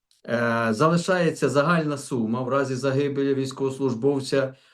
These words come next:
або, е, не тільки Збройних сил України, а інших військових формувань. Сума зберігається п'ятнадцять мільйонів гривень.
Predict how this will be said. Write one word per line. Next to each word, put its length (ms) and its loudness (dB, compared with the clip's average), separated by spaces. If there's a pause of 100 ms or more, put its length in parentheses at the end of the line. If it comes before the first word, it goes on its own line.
(160)
або, 760 2
е, 240 0
не 140 -2
тільки 360 0
Збройних 400 2
сил 240 -2
України, 360 -2
а 40 0
інших 380 -2
військових 380 0
формувань. 580 2 (360)
Сума 360 4
зберігається 800 4
п'ятнадцять 600 -2
мільйонів 580 0 (480)
гривень. 340 4